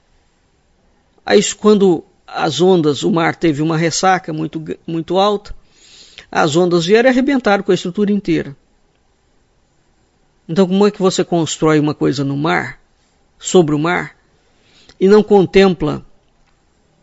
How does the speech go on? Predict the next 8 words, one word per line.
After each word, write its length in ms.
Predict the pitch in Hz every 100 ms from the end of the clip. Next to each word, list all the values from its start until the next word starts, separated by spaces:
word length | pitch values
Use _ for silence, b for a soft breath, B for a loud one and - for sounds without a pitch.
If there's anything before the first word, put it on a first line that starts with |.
| _ _ _ _ _ _ _ _ _ _ -
as 220 | 175 156
ondas 300 | 185 180 147
do 100 | 135
mar? 260 | 139 127 135 _ _ _ _ _ _ _ _ _ _ _ _ _ - B B
Isso, 200 | - 247 -
isso 180 | 233 247
é 40 |
impensável, 760 | 240 233 214 185 160 127 139